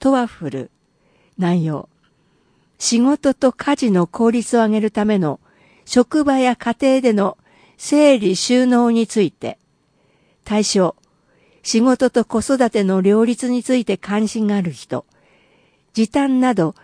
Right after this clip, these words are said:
ライフバックに興味がある人。定員三十人、先着順。申し込み期限、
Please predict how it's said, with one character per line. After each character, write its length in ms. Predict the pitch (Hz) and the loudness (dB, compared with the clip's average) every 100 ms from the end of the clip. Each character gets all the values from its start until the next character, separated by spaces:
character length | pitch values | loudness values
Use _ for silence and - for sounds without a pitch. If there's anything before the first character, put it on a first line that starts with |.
| _ - | _ -6
ラ 180 | 208 269 | -2 0
イ 60 | |
フ 120 | 277 | -2
バ 140 | 302 285 | -4 -6
ッ 20 | |
ク 160 | - 214 | -4 -2
に 140 | 175 | -2
興 200 | - 277 | 0 2
味 140 | 226 | 2
が 100 | 147 | -2
あ 60 | 139 | -6
る 80 | 131 | -8
人。 320 | - - 123 _ _ _ _ _ _ - | -12 -12 -14 _ _ _ _ _ _ -4
定 160 | 220 | 0
員 280 | 214 190 175 - | 2 2 -2 -8
三 300 | - 214 220 | -8 -2 0
十 200 | 214 220 | 0 0
人、 280 | 175 135 131 | 0 -4 -8
先 280 | - 202 202 | -4 0 0
着 260 | 196 - 180 | -2 -4 -6
順。 320 | 160 131 - _ _ _ _ _ - | -6 -8 -10 _ _ _ _ _ 0
申 160 | 214 247 | 2 2
し 80 | |
込 100 | - | 0
み 140 | 233 220 | 0 0
期 160 | 226 | -2
限、 260 | 202 135 117 | -2 -2 -6